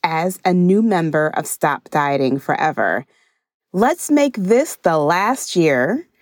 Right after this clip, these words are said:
where you have lose weight on your list of resolutions. Go to jennifer dent dot com forward slash stop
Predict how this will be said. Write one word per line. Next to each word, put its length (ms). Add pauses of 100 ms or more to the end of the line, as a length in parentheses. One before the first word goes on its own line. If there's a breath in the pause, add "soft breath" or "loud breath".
(300 loud breath)
where 140
you 220
have 720 (400 loud breath)
lose 580 (100)
weight 680 (160)
on 240
your 160
list 260
of 140
resolutions. 960 (720 loud breath)
Go 180
to 120
jennifer 440
dent 640
dot 320
com 400
forward 440
slash 380
stop 460